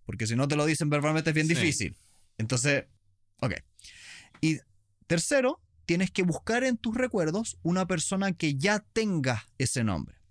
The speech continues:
Speaker 1: Así, por ejemplo, si me enfrento a una persona que se llama Felipe, busco en mi memoria algún amigo, conocido o alguien que se llame Felipe.
Speaker 2: Y lo pones en la carpeta con los Felipes.
Speaker 1: Con Felipe. Y literalmente me imagino a esa persona, a ese otro Felipe,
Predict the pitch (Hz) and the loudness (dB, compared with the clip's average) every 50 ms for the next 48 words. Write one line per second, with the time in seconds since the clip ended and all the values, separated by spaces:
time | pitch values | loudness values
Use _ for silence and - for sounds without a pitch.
0 | - - - - - 113 101 - - 165 170 - 208 196 180 170 180 160 - - | -12 -8 -6 -4 -4 -4 -4 -2 0 0 0 0 0 -2 -2 -2 -4 -6 -6 -6
1 | 104 98 92 98 - - 135 131 135 135 143 131 131 135 131 127 123 110 - 123 | -8 -6 -8 -6 -4 -2 -2 -2 -2 0 0 0 0 0 0 0 -2 -2 -2 -2
2 | 113 - 131 123 127 131 - - 202 240 277 262 202 220 240 - - _ _ - | -2 -2 0 -2 -2 -2 0 0 2 2 2 2 2 0 -2 -2 -4 _ _ -20
3 | - - - - 160 170 196 - - 220 214 220 220 220 220 220 226 240 247 247 | -20 -18 -8 -2 0 0 0 2 0 0 2 2 2 2 2 2 2 2 2 2
4 | 233 196 165 156 151 139 120 117 117 135 147 151 147 151 143 131 131 127 117 117 | 2 2 2 0 0 0 0 0 0 0 0 2 2 0 0 0 0 0 -2 0
5 | - 151 139 127 135 156 185 214 233 277 254 - 214 - 135 127 127 131 131 120 | 0 0 2 2 4 4 2 2 2 0 -2 -2 -2 -2 0 0 0 0 0 0
6 | - 107 80 - - - - - 80 - - 85 82 85 98 101 104 98 87 101 | -2 -2 -4 -4 -8 -14 -18 -18 -16 -14 -12 -12 -10 -8 -6 -4 -4 -4 -4 -2
7 | 95 92 90 - 85 85 - 113 113 117 110 107 104 104 98 - - 85 80 - | -2 -2 -2 -4 -6 -4 -4 -2 -2 -2 -2 -2 -4 -4 -6 -6 -6 -6 -6 -8
8 | - - - - _ _ _ - - 110 90 - - 107 - - - _ _ _ | -14 -20 -20 -20 _ _ _ -12 -10 -10 -8 -6 -6 -8 -8 -10 -16 _ _ _
9 | _ _ _ _ - 165 175 175 175 185 220 254 294 349 381 339 240 - - 226 | _ _ _ _ 0 2 2 2 2 2 2 2 2 2 2 2 2 0 0 -2
10 | 262 330 - _ _ _ _ _ _ - 135 139 139 147 147 151 151 151 - - | -4 -4 -6 _ _ _ _ _ _ -2 0 0 2 2 2 0 0 -2 -2 -2
11 | 262 277 240 202 190 196 - - 104 120 139 156 - 208 202 202 220 - - 262 | 0 2 2 2 0 -2 -2 -2 -2 0 0 0 0 0 -2 -2 -2 -4 -2 -2
12 | 226 170 135 120 117 - - 104 - _ - 139 160 - 175 185 - - 220 220 | -2 -2 -2 -2 -2 -4 -6 -8 -8 _ -4 -2 -2 -2 -2 -4 -2 0 0 0
13 | 247 254 190 190 226 302 - | 0 0 0 0 -2 -2 -4